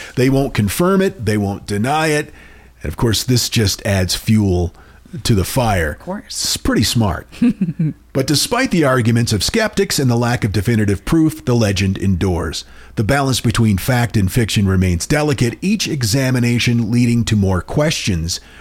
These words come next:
Speaker 1: rather than answers. So the legend of La Pascualita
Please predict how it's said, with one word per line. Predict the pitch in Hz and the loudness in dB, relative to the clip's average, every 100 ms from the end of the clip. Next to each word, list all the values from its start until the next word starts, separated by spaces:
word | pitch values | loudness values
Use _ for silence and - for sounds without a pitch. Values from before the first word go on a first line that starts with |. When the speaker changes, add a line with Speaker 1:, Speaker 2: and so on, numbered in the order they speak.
| - | -12
Speaker 1:
rather | 85 90 90 98 | -4 -2 -2 -2
than | 107 123 135 | 0 -2 -2
answers. | 151 151 156 - 71 - - - - - - - - - | -4 -2 -2 -2 -4 -6 -12 -14 -20 -20 -20 -20 -20 -4
So | 160 | 0
the | 143 | 2
legend | 160 180 170 147 | 2 2 2 2
of | 127 101 | 2 0
La | 123 | -4
Pascualita | 117 151 143 - 131 131 139 95 | 0 0 0 0 0 2 2 0